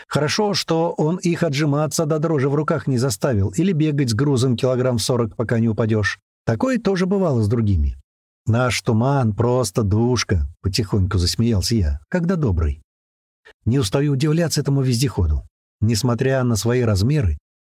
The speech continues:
он умудрялся протискиваться между деревьями так, как будто по лесу мы ехали на каком-то джипе или багги. Конечно, тут ещё очень многое зависит от водителя. Череп был очень хорошим водителем.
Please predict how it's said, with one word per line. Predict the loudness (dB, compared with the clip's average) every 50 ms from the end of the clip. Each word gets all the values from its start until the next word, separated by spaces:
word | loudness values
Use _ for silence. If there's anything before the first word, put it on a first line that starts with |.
| _ _
он | -2 0 2 2 0 0 0 0
умудрялся | 0 2 2 2 2 2 2 2 2 0 0 0 -2 -2
протискиваться | 0 -2 -2 -2 -2 -2 -2 -2 -2 -2 0 0 0 0 0 0
между | 0 0 0 0 0 0 0
деревьями | 0 0 0 2 2 2 2 2 2 0
так, | 0 0 -2 -2 -2 -4 -8 _ _ _ _ _ _ -4
как | -2 -2 0
будто | 0 0 0 0 0 -2 -2
по | -2 -2 -2 0 0
лесу | 0 0 0 0
мы | 0 0 0 0
ехали | 0 0 0 0 2
на | 0 0
каком-то | 0 -2 -2 0 -2 -2 0 0
джипе | 0 0 0 0 0 -2 -2
или | 0 0
багги. | 0 0 0 0 0 -2 -2 -4 -6 _ _ _ _ _ _ _ _ _ -4
Конечно, | -2 0 2 2 2 0 0 0 0 0 0 0
тут | 0 -2 -2 0 0
ещё | 0 0 2 0
очень | 0 0 0 0 0
многое | 0 0 0 0 0 0 0 0
зависит | 0 0 0 0 0 0 0 0 0
от | 0 0
водителя. | 0 -2 0 -2 -2 -2 -2 -2 0 -2 -2 -4 -10 _ _ _ _ -20 -20 -20 _ -6
Череп | -4 -2 0 0 0 0 0
был | 0 0 0 0 -2 -4 _ 0
очень | 0 2 2 2 0 0 -2 0
хорошим | 0 0 0 0 0 0 0 0
водителем. | 0 0 0 -2 -2 0 0 -2 -2 -2